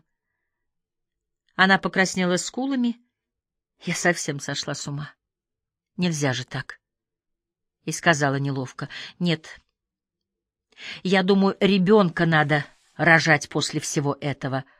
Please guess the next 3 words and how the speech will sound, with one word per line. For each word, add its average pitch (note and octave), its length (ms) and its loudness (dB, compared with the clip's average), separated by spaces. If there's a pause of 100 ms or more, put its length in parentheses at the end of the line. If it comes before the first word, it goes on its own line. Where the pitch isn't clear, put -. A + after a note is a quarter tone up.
(1000)
Илья A#3+ 340 4
перестал C4+ 460 2
смеяться. D#3+ 680 -4